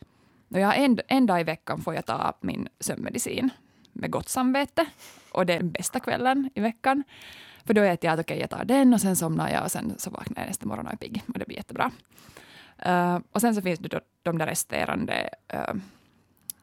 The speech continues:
resterande fyra, fyra nätterna i en arbetsvecka. Kanske en eller två av de nätterna är såna att jag inte på riktigt sover. Att jag sover, att det blir just det där att jag först inte kan somna och sen kanske jag vaknar och sen vaknar jag dessutom tidigt på morgonen.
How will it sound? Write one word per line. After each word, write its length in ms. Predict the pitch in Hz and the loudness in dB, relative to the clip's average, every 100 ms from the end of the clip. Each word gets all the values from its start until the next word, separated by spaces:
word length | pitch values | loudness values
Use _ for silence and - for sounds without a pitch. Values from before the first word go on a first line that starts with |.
| - _ - - | -20 _ -20 -16
resterande 540 | - 175 - 175 196 202 | -10 -6 -4 -4 -4 -6
fyra, 340 | - - 220 - _ _ - | -6 -4 -4 -6 _ _ -16
fyra 160 | - - | -12 -8
nätterna 400 | 247 - 247 277 - _ _ _ _ _ | -8 -6 -4 -4 -4 _ _ _ _ _
i 60 | - | -12
en 100 | - | -12
arbetsvecka. 520 | - 233 - 254 240 - _ _ _ _ _ _ _ _ _ - - _ _ _ | -12 -14 -14 -12 -12 -14 _ _ _ _ _ _ _ _ _ -20 -20 _ _ _
Kanske 480 | - 247 - 247 233 - | 2 2 4 2 2 2
en 240 | 254 277 | 2 4
eller 140 | 247 208 | 4 0
två 180 | - 180 | 2 2
av 220 | 160 156 | 2 -2
de 140 | 160 | -4
nätterna 380 | - - 170 170 | -6 -6 -4 -4
är 40 | |
såna 240 | 180 175 - | -2 -2 -2
att 180 | 180 - | -2 -2
jag 100 | 160 | -4
inte 180 | - | -6
på 100 | - | -8
riktigt 300 | - - - | -10 -8 -4
sover. 380 | - - - 233 | -2 -2 0 0
Att 140 | 202 190 | 0 0
jag 220 | 175 170 - - | 0 -2 -8 -6
sover, 380 | - 170 - - | -4 -2 0 0
att 140 | 175 | 0
det 60 | 165 | -2
blir 120 | 131 | -2
just 220 | 147 - | -2 -4
det 60 | - | -2
där 120 | 170 | -4
att 80 | 165 | -4
jag 180 | 156 - | -6 -4
först 200 | 170 - | -6 -6
inte 120 | - | -8
kan 120 | 175 | -2
somna 440 | 247 226 214 196 | 2 4 4 2
och 80 | 175 | 0
sen 140 | - - | -4 -6
kanske 180 | 175 | -4
jag 80 | - | -4
vaknar 400 | 175 165 170 - | -2 -2 -2 -6
och 60 | - | -4
sen 140 | 170 | -4
vaknar 260 | 160 - - | -4 -4 -6
jag 80 | - | -6
dessutom 220 | - 185 | -8 -8
tidigt 280 | 214 202 - | -8 -10 -6
på 80 | |
morgonen. 460 | 185 135 - 233 | -4 -2 0 2